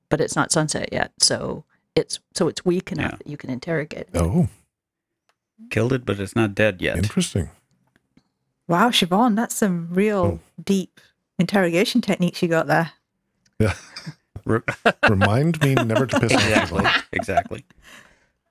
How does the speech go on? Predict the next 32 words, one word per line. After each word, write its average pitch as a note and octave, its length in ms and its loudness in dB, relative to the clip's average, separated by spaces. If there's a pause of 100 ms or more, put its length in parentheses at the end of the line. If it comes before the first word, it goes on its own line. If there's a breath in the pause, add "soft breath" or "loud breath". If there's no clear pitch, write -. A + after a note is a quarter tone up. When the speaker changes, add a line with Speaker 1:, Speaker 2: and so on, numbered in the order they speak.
(600)
Speaker 3:
So - 160 0
yeah, C3 200 0
in D3 220 2
this E3+ 140 2
scene, A2 420 2
we F#2+ 100 2
see, A2 480 2
uh, G#2 300 4
what, G2 300 0 (100)
what G#2 380 -2
is A2+ 160 2
presumed A2+ 540 0
to - 180 -2
be G#2+ 180 2
a F#2 80 0
Fade. F2 560 -2 (100)
It F2 180 0
looks G2+ 180 0
very A2+ 200 0
much A2 200 -2
like F#2+ 160 0
a F#2 40 -4
Fade, E2+ 580 -2
uh, F#2 520 2 (720)
hung B2+ 580 0
very, A#2 600 2
uh, G2+ 340 2
crucifix-like G2 960 -2
on G2 140 2
a F#2 60 4
large F#2 600 2
door, F2 540 0